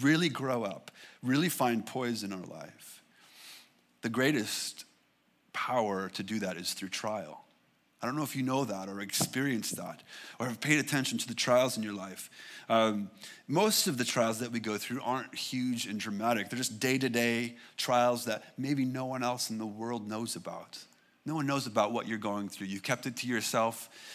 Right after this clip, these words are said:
It's something that day in and day out you bear with, a cross that you bear with. And, um, you think about the many trials, the many kinds of trials that come into our life. Some of them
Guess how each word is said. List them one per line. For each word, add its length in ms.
It's 140
something 380
that 480
day 220
in 300
and 220
day 220
out 260
you 140
bear 380
with, 580
a 60
cross 480
that 100
you 160
bear 360
with. 500
And, 600
um, 320
you 80
think 220
about 300
the 60
many 200
trials, 640
the 60
many 200
kinds 460
of 220
trials 400
that 80
come 160
into 220
our 40
life. 180
Some 220
of 160
them 300